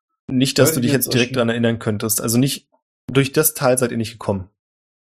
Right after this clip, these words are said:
Speaker 2: Und es sieht zumindest, sah es, äh, wenn du mal aus dem Fenster geguckt hast, also auf der Kutschfahrt zwischendurch, sah es sehr unwirtschaftlich aus und eher zerklüftet.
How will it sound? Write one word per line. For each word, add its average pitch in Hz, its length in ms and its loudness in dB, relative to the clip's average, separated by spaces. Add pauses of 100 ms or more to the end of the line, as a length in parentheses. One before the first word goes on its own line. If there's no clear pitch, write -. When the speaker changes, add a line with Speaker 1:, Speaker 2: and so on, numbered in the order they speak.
(360)
Speaker 2:
Und 127 80 -2
es 117 80 0
sieht 160 160 0
zumindest, 135 520 0
sah 120 200 4
es, - 340 -4
äh, 117 240 -2
wenn 117 80 0
du 135 80 2
mal 123 60 2
aus 117 160 0
dem - 100 -12
Fenster 180 300 0
geguckt 165 300 -4
hast, - 240 -2
also 127 140 -2
auf - 80 -16
der 127 120 0
Kutschfahrt - 460 -4
zwischendurch, 135 500 -2
sah 117 160 2
es 123 140 0
sehr 120 180 2
unwirtschaftlich 117 720 0
aus 113 240 -2
und 117 280 -10
eher 113 180 -2
zerklüftet. - 760 -4